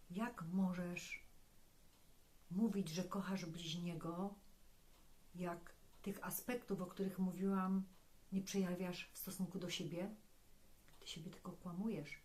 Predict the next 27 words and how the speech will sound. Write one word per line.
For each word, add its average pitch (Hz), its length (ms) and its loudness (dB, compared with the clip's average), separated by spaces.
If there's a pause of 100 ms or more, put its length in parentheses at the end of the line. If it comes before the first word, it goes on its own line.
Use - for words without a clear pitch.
(140)
Ty - 80 -10
po-, 180 200 2 (200)
w - 60 -14
tym 285 240 10
momencie 208 400 8
podsycasz - 640 2
swoje 160 360 0
ego. 143 300 -2 (960)
Tak - 180 -6
to 196 100 -2
wygląda. 175 560 6 (200)
Dlatego 190 300 0
polecam 208 520 6
wgłębić 285 380 6
się 196 80 4
w - 80 0
te 185 80 0
ma-, 160 200 2
w 160 200 -8
te 180 100 0
tematy. 151 480 0 (420)
Intern-, 202 540 4 (100)
internet 311 540 6
jest 302 320 2
bogaty. 156 480 6 (2250)
I 277 80 6
znajdziemy 156 480 8